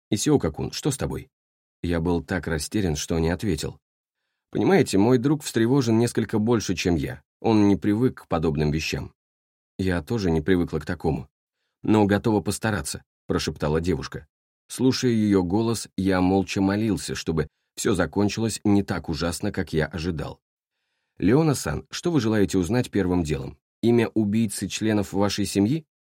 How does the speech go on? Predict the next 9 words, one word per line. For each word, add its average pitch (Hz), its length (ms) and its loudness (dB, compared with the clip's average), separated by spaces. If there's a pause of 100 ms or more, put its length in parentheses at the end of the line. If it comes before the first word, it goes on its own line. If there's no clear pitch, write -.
(540)
Строгий 101 380 2
тон 92 200 4
Митараи 87 400 2
смутил 90 420 0
девушку, 78 460 -4
продолжавшую 82 720 -2
молча 80 360 0
вытирать 76 400 -4
волосы. 76 460 -2